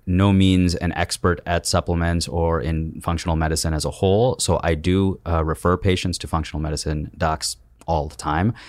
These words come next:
Um, that being said, there's a few that I like. Um, for knee arthritis, for example,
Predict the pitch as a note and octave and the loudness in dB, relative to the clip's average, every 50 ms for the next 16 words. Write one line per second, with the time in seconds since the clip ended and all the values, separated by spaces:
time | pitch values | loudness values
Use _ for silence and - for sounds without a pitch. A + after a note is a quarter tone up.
0 | - - - - _ - F2+ F2+ F2 E2+ F2 E2 - - F#2+ G#2+ A2 A2 - G#2 | -20 -20 -20 -14 _ 0 2 2 4 2 0 0 -2 0 2 2 2 4 4 2
1 | G2 F#2 - A2 G2 G2 F2+ F#2 D#2 D2 E2+ F#2+ F2+ F2 F2 E2+ E2 - - - | 2 4 4 4 4 4 4 2 -2 -2 0 0 2 2 2 2 0 -4 -6 -8
2 | - - - C#3+ C#3+ A#2+ G#2 F2 E2+ E2 D#2+ D2+ D2+ - - - - - - E2+ | -10 -2 2 4 4 4 4 4 4 2 0 -2 -4 -8 -12 -16 -20 -10 -4 -2
3 | E2+ E2+ E2+ E2 E2 E2 E2 D2+ - - - - - B2 A#2+ A2+ A2+ A2 G#2 G2+ | 0 2 2 0 0 0 -2 -4 -8 -12 -18 -6 0 2 4 6 6 6 6 6
4 | F#2+ F2+ - G2 G2 G2+ F#2+ F#2+ G2 - F#2+ F#2 F2+ F2 F#2+ - - - F#2 F#2 | 4 4 2 2 2 4 4 2 2 2 2 2 2 2 0 -2 -2 -2 -2 0
5 | E2 F#2+ F#2+ F#2 F#2 - A2 A#2 A#2+ | 2 2 0 0 0 0 -2 -4 -4